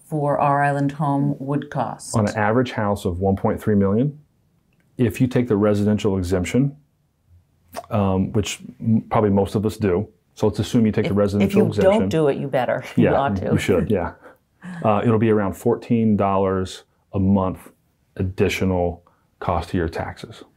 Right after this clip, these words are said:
Speaker 2: for the budget override of five million.
Speaker 1: Mm-hmm.
Speaker 2: Now, there's other items on town meeting that, that could potentially add to that if those pass,
Speaker 1: Mm-hmm.
Speaker 2: other appropriations. There's also certain things that are coming off our books as well,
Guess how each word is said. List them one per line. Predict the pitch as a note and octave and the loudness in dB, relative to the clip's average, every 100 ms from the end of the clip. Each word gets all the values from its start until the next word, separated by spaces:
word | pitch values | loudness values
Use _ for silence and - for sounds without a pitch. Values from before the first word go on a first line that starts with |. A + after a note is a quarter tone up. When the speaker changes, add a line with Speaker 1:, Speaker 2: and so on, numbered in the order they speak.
| _ _ _ _ _ _ _ _ _ _ _ | _ _ _ _ _ _ _ _ _ _ _
Speaker 2:
for | - A#2 | 0 2
the | G#2+ | 4
budget | G#2 F#2+ | 4 2
override | F#2 E2+ E2 D#2+ F2 - _ _ _ - | 0 0 -2 -4 -8 -16 _ _ _ -8
of | G2+ | -8
five | - E2 E2+ | -4 -4 -4
million. | E2+ - - _ _ _ _ - - | -6 -10 -18 _ _ _ _ -16 -2
Speaker 1:
Mm-hmm. | F3+ E3+ F3+ - | 2 2 0 0
Speaker 2:
Now, | G#2 G2 | 2 2
there's | G2+ - | 2 2
other | A#2+ B2 A2 | 2 2 2
items | G2+ G2 F#2 | 0 -2 0
on | G2 F#2 | -2 -2
town | F#2 G2+ F#2 | -4 -2 -2
meeting | F2+ F2 F2 F2 _ _ _ | -2 -4 -6 -10 _ _ _
that, | - F2 - | -4 -4 -4
that | G2+ | -8
could | - | -4
potentially | G2 - G#2 F#2+ | -2 0 0 2
add | G2+ A#2+ | 2 2
to | |
that | F#2+ F2+ | 2 0
if | F2+ | -2
those | C3 C3 | 2 2
pass, | C3 - F2 - - | 0 -8 -10 -16 -8
Speaker 1:
Mm-hmm. | F3 F3 F3 | -6 -4 0
Speaker 2:
other | A2+ A2 | 2 2
appropriations. | - F#2+ F2 E2+ - F#2 G2 - _ _ - _ - | 0 -4 -4 -6 -6 -8 -10 -16 _ _ -20 _ -2
There's | G2+ | 2
also | G#2+ A#2 - G#2+ F#2+ | 4 2 2 0 0
certain | - G#2 | 0 0
things | F#2+ G#2 | 0 0
that | F#2+ F#2 | 0 -2
are | |
coming | - G2+ G2 | -2 -2 -2
off | - C#3+ C#3 | 0 0 2
our | G2 | 0
books | F2+ E2+ - | 0 -4 -6
as | F2+ F2 | -8 -2
well, | A2 D#2+ D#2+ | 0 -2 -8